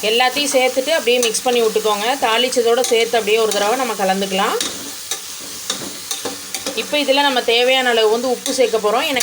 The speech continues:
காய்கறிகள் வந்து நல்லா வதங்குறதுக்காக தேவையான அளவு வந்து நம்ம இதுல உப்பு சேர்த்துக்கலாம். மொத்தமா ரெசிபிக்கு தேவையான அளவு உப்பை வந்து இப்பயே நாங்க ஆட் பண்ணிடுறோம். சேர்த்துட்டு ஒரு தடவை கலந்துக்கலாம். இந்த காய்கறிகள் எல்லாமே கொஞ்சம் வந்து வேகட்டும், மீடியம் ஃப்ளேம்லயே வச்சுக்கோங்க.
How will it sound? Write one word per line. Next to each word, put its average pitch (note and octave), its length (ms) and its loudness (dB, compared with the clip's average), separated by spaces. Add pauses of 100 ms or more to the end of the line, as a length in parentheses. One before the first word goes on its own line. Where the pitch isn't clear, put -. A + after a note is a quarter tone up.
காய்கறிகள் A3+ 520 2
வந்து A3+ 180 0
நல்லா G#3+ 260 0
வதங்குறதுக்காக G#3 720 0 (140)
தேவையான A3+ 420 2
அளவு G3+ 200 0
வந்து A#3+ 180 -2
நம்ம G#3+ 180 -2
இதுல A#3+ 220 -2
உப்பு A3+ 220 -2
சேர்த்துக்கலாம். G3+ 500 -2 (1800)
மொத்தமா D4+ 440 -4
ரெசிபிக்கு C4+ 460 -4
தேவையான B3 400 0
அளவு A3+ 220 0
உப்பை B3 220 -2
வந்து A#3 160 -6
இப்பயே A#3+ 280 -4
நாங்க A3 200 -4
ஆட் G3 160 -8
பண்ணிடுறோம். G#3+ 400 -4 (100)
சேர்த்துட்டு A#3 400 -2
ஒரு A3 140 -4
தடவை A3 260 0
கலந்துக்கலாம். G#3 520 -4 (500)
இந்த G#3+ 200 -8
காய்கறிகள் A#3+ 580 -2
எல்லாமே A3 300 -2 (220)
கொஞ்சம் A#3 320 2
வந்து A#3+ 220 -2
வேகட்டும், A3 500 0 (360)
மீடியம் C4+ 420 0
ஃப்ளேம்லயே A3 360 2
வச்சுக்கோங்க. G3+ 400 -4